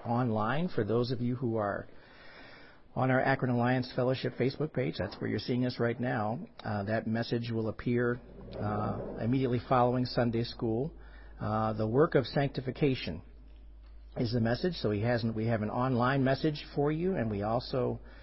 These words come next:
of course, if you're coming to Akron, and you're Akron, Ohio, you'll see that message today at church in about an hour and a half,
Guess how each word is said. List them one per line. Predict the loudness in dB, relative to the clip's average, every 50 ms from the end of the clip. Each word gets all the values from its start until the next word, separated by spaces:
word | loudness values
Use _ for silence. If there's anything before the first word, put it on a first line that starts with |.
| -20 -20 -18 -14
of | -6
course, | -2 -2 -2 -2
if | -2 -4
you're | -6 -4
coming | -2 0 0 2 2
to | 2 0 2
Akron, | 2 2 0 2 2 0 0 0 0
and | -2 -4 -2
you're | -2 0
Akron, | -2 -2 -2 -2 -2
Ohio, | 0 0 0 2 2 2 0
you'll | 0 -2 -4
see | -4 -4 -4
that | -2 -2 -2 -2
message | -2 -2 -2 -2 -4 -4 -6 -8 -12 -10 -8
today | -6 -4 -2 0 0 0 0 0 -2 -4 -10 -16 -18 -18 -20 -20 -18 -18 -10 -6
at | -6 -6 -2
church | 0 2 2 2 2 -2 -6 -6
in | -4 -2 -2 -2 -2 -2 -4
about | -2 0 0 0 0 0
an | 0 -2
hour | -2 0 0 -2 -2
and | -2 -4
a |
half, | -4 -2 -2 0 -2 -2